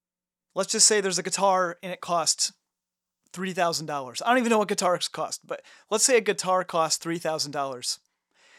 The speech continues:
And let's say, let's say it's the best deal ever in the history of guitars. If I were to buy this guitar,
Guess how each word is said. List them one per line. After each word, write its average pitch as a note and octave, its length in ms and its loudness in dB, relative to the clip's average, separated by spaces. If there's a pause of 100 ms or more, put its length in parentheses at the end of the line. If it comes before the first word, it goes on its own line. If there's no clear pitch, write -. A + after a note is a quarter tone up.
(140)
And E3 100 -6
let's G#3+ 160 4
say, G3+ 420 2 (400)
let's G#3 280 0
say B3 140 8
it's G3+ 160 0
the F3+ 100 -4
best F#3 420 2
deal G3 380 0 (100)
ever F#3 420 2
in D#3+ 140 -10
the E3 60 -8
history D#3+ 420 -2
of C#3 80 -8
guitars. C#3 560 -6 (2500)
If F#3 160 -2
I A3 120 4
were D#4 140 0
to D4 60 0
buy A3 280 6
this G3+ 180 2
guitar, C#3+ 520 -6